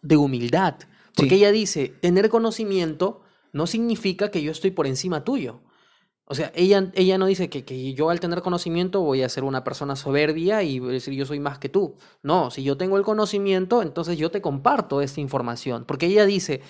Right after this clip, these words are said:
Speaker 1: que el verdadero maestro se da cuenta de que no solamente se trata de transmitir información, sino que cuando yo estoy compartiendo lo que sé, también estoy aprendiendo de mis alumnos. Entonces, esa, esa filosofía de enseñanza es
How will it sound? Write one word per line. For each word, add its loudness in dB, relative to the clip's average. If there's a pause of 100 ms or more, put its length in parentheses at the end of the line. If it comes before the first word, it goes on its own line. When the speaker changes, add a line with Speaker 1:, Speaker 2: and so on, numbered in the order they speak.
(260)
Speaker 1:
que 2
el 0
verdadero 4
maestro 4 (200)
se 0
da 4
cuenta 2 (340)
de -2
que 0
no 2
solamente 0
se -4
trata 0
de 4
transmitir -6
información, 0
sino 0
que -8
cuando 4
yo -2
estoy -6
compartiendo -4
lo -2
que -8
sé, 0 (220)
también -4
estoy -4
aprendiendo 2
de 4
mis -4
alumnos. -6 (220)
Entonces, 4 (320)
esa, 4 (380)
esa 2
filosofía 0 (160)
de 2
enseñanza 0
es -6